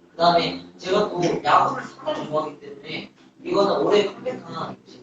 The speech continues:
이대호 선수가 상당히 이상적인 타격폼을 가지고 있다, 가지고 있기 때문에 그 이대호 선수의 타격폼을 이렇게 분석을 해보았습니다. 오른쪽은 제가 올해 초에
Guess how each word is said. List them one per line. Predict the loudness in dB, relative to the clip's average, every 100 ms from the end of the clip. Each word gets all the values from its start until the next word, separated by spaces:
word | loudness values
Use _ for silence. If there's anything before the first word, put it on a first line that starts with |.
| -10
이대호 | -4 0
선수가 | -2 -4 -12 -18 -18 -20 _ _ _ _ -4 0 2 0 -6
상당히 | _ -2 0 0
이상적인 | -2 2 2 4
타격폼을 | 2 0 -4 -10 -14
가지고 | -16 -20 -20
있다, | -18 -18 -18 _ _ -10
가지고 | -6 -4 -6
있기 | -8 -8
때문에 | -8 -8 -10 -10 -14 _ _
그 | -6
이대호 | 2 6 6
선수의 | 4 -6 -8
타격폼을 | -8 -12 -12 -14 -14
이렇게 | -16 -20 -20 -20 _ _ _
분석을 | -8 -2 -2 -2
해보았습니다. | -6 -10 -16 _ _ _ _ _ _ _ -4 -2 -2 2
오른쪽은 | 4 4 4 0 4 6 6 2 -8 _ _ _ _
제가 | 0 4 6 6 4 0 2
올해 | 6 6
초에 | 4 4 4 4 0 -2